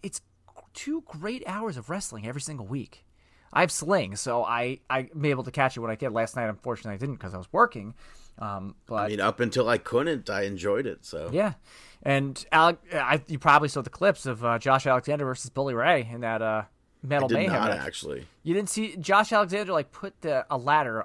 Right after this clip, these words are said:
Speaker 1: on the entrance ramp and then dove into the ring onto Bully Ray through a table. It's wild. Bully Ray, too, man. One of those guys that's, it's still crushing it, especially now with, uh, Devon Dudley not being in his W W E contract.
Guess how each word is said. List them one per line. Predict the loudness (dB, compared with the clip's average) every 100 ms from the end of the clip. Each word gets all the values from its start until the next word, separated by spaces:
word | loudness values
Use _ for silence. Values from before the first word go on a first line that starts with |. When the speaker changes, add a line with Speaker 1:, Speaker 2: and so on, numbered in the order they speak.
| -2
Speaker 1:
on | 2 2 0 -10
the | -8
entrance | -8 -8 -12 -14
ramp | -12 -10 -12 -6
and | -4
then | -4 -4
dove | -2 0 -2 -8
into | -8 -8 -8
the | -6
ring | -6 -6
onto | -8 -6
Bully | -4 -2
Ray | -4
through | -6 -10
a |
table. | -10 -12 -12 -20 _ _ _ _ _ _ _ -20 -20 _ -20
It's | -8
wild. | -4 -4 -6 -16 -20 _ _ _
Bully | -8 -2
Ray, | 0 0
too, | -2 -4
man. | -4 -6 -8
One | -8
of | -6
those | -2
guys | 0 0 0
that's, | -6 -14 -18
it's | -18 -18
still | -10 -8 -4
crushing | -2 -4 -6 -14
it, | -14
especially | -12 -6 -6 -4 -4
now | -2
with, | -2 -2
uh, | -2 0 0
Devon | -4 -2 -2 2
Dudley | 2 2 0 -4 -6 _ -20 -20 -20 -20 -20 -20 -20 -4
not | 2 2 2
being | -2 -2 -8 -8
in | -8
his | -4
W | 0 0
W | 0 -2
E | 0
contract. | 4 4 4 -2 -2 -6 -14